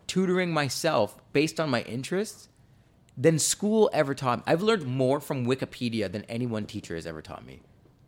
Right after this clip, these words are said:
Obviously, Wikipedia, you're taught in school, "Don't trust Wikipedia." Well, no. Look at Wikipedia to get a synopsis,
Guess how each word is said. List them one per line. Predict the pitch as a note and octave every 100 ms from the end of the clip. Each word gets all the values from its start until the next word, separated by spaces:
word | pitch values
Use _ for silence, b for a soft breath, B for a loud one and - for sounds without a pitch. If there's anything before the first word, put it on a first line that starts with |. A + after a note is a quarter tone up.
| _ _ _ _ -
Obviously, | D#3+ F#3 E3+
Wikipedia, | D3+ D#3 - G3+ G3 B2 G#2 C3 - -
you're | B2
taught | - D3
in | B2+
school, | - D3 A#2+ - -
"Don't | G2+ G#2
trust | A2 -
Wikipedia." | A#2 - B2+ G2+ F2+ B2 b _
Well, | B3 A#3+ -
no. | A#3 B3+ D3
Look | A#2 D#3+ -
at | A3+
Wikipedia | G#3 G3+ - D3+ C3+ C#3+
to | C3
get | C3
a | D3
synopsis, | D#3 A2 E2+ - C3 G3